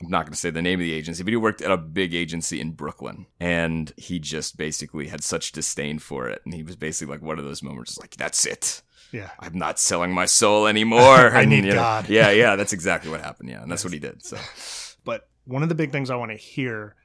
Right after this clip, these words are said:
Speaker 1: Yeah.
Speaker 2: from you on that subject is creativity with the lens of
Speaker 1: Right, with the
Speaker 2: spirituality.
Speaker 1: lens of spirituality.
Speaker 2: Yeah.
Speaker 1: Yeah.
Speaker 2: Because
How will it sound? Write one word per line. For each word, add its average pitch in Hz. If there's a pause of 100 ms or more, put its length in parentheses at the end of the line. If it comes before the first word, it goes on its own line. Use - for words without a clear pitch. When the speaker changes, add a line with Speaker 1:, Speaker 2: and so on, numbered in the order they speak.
(100)
Speaker 1:
Yeah. 110
Speaker 2:
from 131
you 156
on 135
that 117
subject 113
is 117 (800)
creativity 143 (140)
with 127
the 113
lens 131
of 110
Speaker 1:
Right, 90
with 90
the 95
Speaker 2:
spirituality. 110
Speaker 1:
lens 92
of 87
spirituality. 82
Speaker 2:
Yeah. 113
Speaker 1:
Yeah. 80
Speaker 2:
Because 131